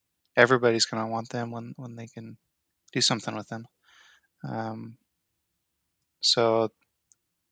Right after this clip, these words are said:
over the years, I've, I've kinda seen that that's where Dapper Labs' vision is. So I, I'm following them, but then they,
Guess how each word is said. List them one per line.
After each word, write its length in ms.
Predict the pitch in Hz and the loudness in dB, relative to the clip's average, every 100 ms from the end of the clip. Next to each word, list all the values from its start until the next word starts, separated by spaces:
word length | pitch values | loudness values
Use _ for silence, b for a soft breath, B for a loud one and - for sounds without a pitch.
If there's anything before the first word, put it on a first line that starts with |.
| - _ _ _ _ _ _ - | -20 _ _ _ _ _ _ -2
over 180 | 127 120 | 2 4
the 100 | 113 | 4
years, 280 | 113 117 113 | 4 4 2
I've, 140 | 110 | 0
I've 160 | 117 - | -4 -6
kinda 240 | 117 107 | -4 0
seen 220 | - 120 | 0 0
that 120 | 110 110 | -4 -6
that's 380 | 107 - - - | -4 -2 -2 -4
where 460 | 131 117 113 113 143 135 - | -6 -4 -4 -6 -10 -12 -4
Dapper 300 | 113 - 113 | -4 -2 -2
Labs' 440 | 110 110 113 - | 0 -2 -2 -2
vision 260 | 117 110 120 | 2 2 2
is. 180 | 127 127 | 2 2
So 180 | 120 110 | 2 2
I, 140 | 117 - - | -2 -8 -14
I'm 600 | 135 - _ _ _ - | -16 -16 _ _ _ -2
following 320 | - 123 120 110 | 6 8 6 2
them, 200 | 123 127 | 2 2
but 120 | 117 | 2
then 260 | 117 113 | 2 2
they, 400 | 113 113 113 107 | 2 2 2 0